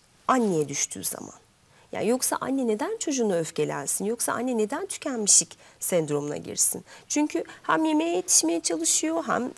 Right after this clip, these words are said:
işte çamaşır, hem ütü, hem çocuğun ihtiyaçları, hem çocuğun psikolojik ihtiyaçları. Bunlara da yetişiyor. Bir taraftan aynı zamanda bir kadın, bir eş. Bu, bu da var ortada. Dolayısıyla, e,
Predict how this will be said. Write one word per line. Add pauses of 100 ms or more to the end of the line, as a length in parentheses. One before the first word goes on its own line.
işte
çamaşır,
hem
ütü, (220)
hem
çocuğun
ihtiyaçları,
hem
çocuğun
psikolojik
ihtiyaçları. (500)
Bunlara
da
yetişiyor. (220)
Bir
taraftan (280)
aynı
zamanda
bir
kadın, (540)
bir
eş. (400)
Bu,
bu
da
var
ortada.
Dolayısıyla, (520)
e,